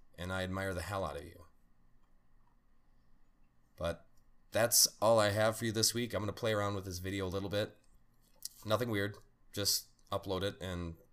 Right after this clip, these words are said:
see where I wanna post it and what to do with it. Um, so thank you so much for being here. Thank you for being here.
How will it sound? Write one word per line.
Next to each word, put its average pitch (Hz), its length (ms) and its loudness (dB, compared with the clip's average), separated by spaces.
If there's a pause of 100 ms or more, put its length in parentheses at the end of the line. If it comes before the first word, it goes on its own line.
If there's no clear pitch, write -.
(120)
see 98 480 -6 (400)
where 95 420 -2
I 90 40 2
wanna 90 180 0
post - 340 -4
it - 80 -8
and 90 100 -8
what 85 120 -6
to 92 80 -12
do 92 120 -4
with 87 180 -4
it. 90 200 -4 (640)
Um, 85 640 -2 (180)
so 98 220 0
thank 107 280 -2
you 107 60 -4
so 110 180 2
much 104 200 0
for 98 80 -4
being 87 300 -2
here. 82 260 -2
Thank 90 340 -6
you 117 180 0
for 95 160 -6
being 80 280 -4
here. 78 360 -8